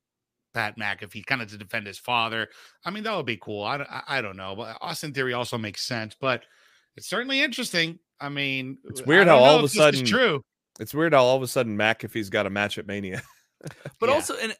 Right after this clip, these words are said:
Speaker 3: another problem in that situation for me is that McAfee has only wrestled twice. And, and mind you, both times they were absolutely fantastic, but both times he was in there with ring generals. One of the times he was in there with multiple people, a-, and, you know,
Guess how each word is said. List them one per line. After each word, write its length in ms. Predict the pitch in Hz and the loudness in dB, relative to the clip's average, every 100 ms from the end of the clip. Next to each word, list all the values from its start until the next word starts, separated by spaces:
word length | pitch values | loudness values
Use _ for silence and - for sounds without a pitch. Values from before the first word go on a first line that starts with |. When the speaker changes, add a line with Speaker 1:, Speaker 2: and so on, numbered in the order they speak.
| - | -6
Speaker 3:
another 300 | 220 285 302 | -4 -4 -4
problem 260 | 269 262 | -4 -4
in 40 | 196 | -6
that 180 | 185 | -8
situation 580 | - 175 170 156 147 131 | -8 -8 -6 -6 -6 -8
for 140 | - 123 | -16 -14
me 240 | 135 151 | -10 -10
is 240 | 127 120 | -8 -8
that 300 | - 123 120 _ _ _ _ _ 139 | -2 -2 -2 _ _ _ _ _ -4
McAfee 800 | 151 175 - - 208 175 170 | -2 0 -4 -8 -8 -6 -6
has 220 | 143 151 135 | -6 -6 -4
only 240 | 156 202 | -2 0
wrestled 400 | 165 143 - 120 | -2 -4 -6 -8
twice. 600 | - 131 98 76 - - - _ _ - - _ - | -10 -8 -8 -8 -10 -10 -14 _ _ -20 -20 _ -2
And, 640 | 131 131 131 127 127 127 - 123 - | 0 0 -2 -6 -10 -12 -14 -14 -6
and 240 | 139 143 - | -6 -6 -10
mind 280 | 135 135 156 | -4 -2 -2
you, 60 | 151 | -4
both 180 | 156 - | -4 -4
times 340 | 143 135 123 | -4 -4 -4
they 100 | 127 | -2
were 120 | 123 | -2
absolutely 420 | 123 117 127 113 | -2 -4 -10 -10
fantastic, 680 | 120 104 156 156 - 113 95 | -12 -6 -4 -2 -2 -4 -2
but 160 | 156 175 | -2 4
both 180 | 262 269 | 2 2
times 280 | - 208 185 | -6 -6 -6
he 80 | |
was 140 | 190 170 | -6 -4
in 120 | 262 | -4
there 140 | 226 | -4
with 120 | 147 113 | -6 -6
ring 280 | 131 226 | -6 -4
generals. 520 | 170 120 95 71 - - - - | -4 -4 -6 -12 -14 -16 -20 -8
One 140 | 135 226 | 0 0
of 120 | 254 | 2
the 40 | |
times 220 | 160 131 | -2 -2
he 60 | 131 | -2
was 140 | 131 139 | -4 -2
in 40 | |
there 80 | 143 | 0
with 140 | 139 | 0
multiple 380 | 127 131 139 127 | 0 0 0 -6
people, 480 | 117 117 110 127 285 _ - - _ | -2 -2 0 -2 -4 _ -20 -20 _
a-, 60 | 123 | -2
and, 680 | 123 127 - 123 123 127 117 | 0 0 -2 -6 -6 -6 -8
you 260 | 113 127 | -10 -6
know, 240 | 120 120 | -4 -4